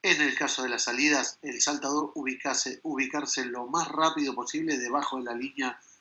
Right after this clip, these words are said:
de recorrido de la pelota, ¿sí? Pedirla lo antes posible, en el ideal, en el momento en que la pelota alcanza su máxima altura, ¿sí? Anunciar el momento del salto,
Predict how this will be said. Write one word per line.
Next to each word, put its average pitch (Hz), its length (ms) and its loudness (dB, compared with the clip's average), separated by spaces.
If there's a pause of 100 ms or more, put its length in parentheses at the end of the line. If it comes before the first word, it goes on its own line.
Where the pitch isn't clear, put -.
(120)
de 123 100 0
recorrido 117 520 0
de 120 80 0
la 113 160 0
pelota, 156 440 0 (280)
¿sí? 160 420 2 (340)
Pedirla 135 460 2
lo 127 160 2
antes 135 240 0
posible, 135 640 2 (320)
en 131 200 -2
el 127 120 2
ideal, 131 400 6
en 131 80 -4
el 123 100 -6
momento 135 400 -4
en 127 80 -4
que 127 100 -4
la 120 120 -4
pelota 131 240 -4
alcanza 131 440 2
su 113 160 -6
máxima 127 460 0
altura, 151 560 0 (140)
¿sí? - 420 -2 (540)
Anunciar 135 560 2
el 131 160 -2
momento 127 640 0
del 110 320 -4
salto, 185 680 4